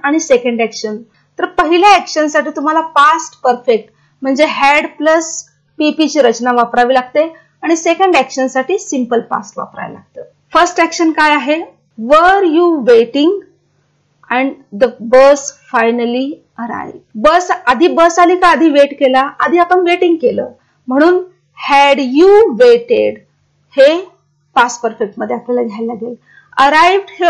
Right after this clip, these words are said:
already कशामध्ये आहे? Simple past मध्ये आहेच, which is a second action. म्हणून how long had you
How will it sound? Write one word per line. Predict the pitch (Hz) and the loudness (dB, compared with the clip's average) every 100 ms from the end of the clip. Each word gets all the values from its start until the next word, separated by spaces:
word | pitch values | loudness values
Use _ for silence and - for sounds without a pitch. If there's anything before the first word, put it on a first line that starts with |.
| - | 2
already | 262 262 285 311 | 2 2 0 -2
कशामध्ये | 294 311 311 302 | -6 -4 -2 0
आहे? | 294 339 480 | -2 -2 -6
Simple | - 302 269 247 | -10 -6 -2 -2
past | 240 - - 226 | -2 -6 -8 -10
मध्ये | 208 240 | -6 -6
आहेच, | - 247 226 - | -6 -4 -4 -2
which | 233 233 240 | -4 -4 -8
is | 269 | -4
a | 392 508 - | -4 -4 -4
second | 302 294 233 | -4 -2 -4
action. | - - - 196 - _ _ _ _ 247 | -8 -10 -10 -10 -12 _ _ _ _ -2
म्हणून | 311 269 202 - _ _ | 0 0 -2 -14 _ _
how | - 330 | 0 4
long | 349 349 359 339 | 4 4 4 0
had | 262 | -4
you | 254 | -2